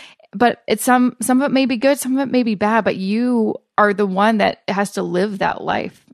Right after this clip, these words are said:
and it's your money. And so it's that, I think that other element is, like, we need to, and I really like how you said that, uh, do the gratitude with ourselves and, and, and hype ourselves up. 'Cause if you're always looking for external validation,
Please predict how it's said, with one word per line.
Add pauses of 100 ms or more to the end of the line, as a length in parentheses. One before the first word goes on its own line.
(200)
and
it's
your
money. (500)
And
so
it's
that,
I
think
that (480)
other
element
is,
like,
we
need
to, (760)
and
I
really
like
how
you
said
that, (580)
uh, (520)
do
the
gratitude
with
ourselves
and,
and,
and
hype
ourselves
up.
'Cause
if
you're
always
looking
for
external
validation,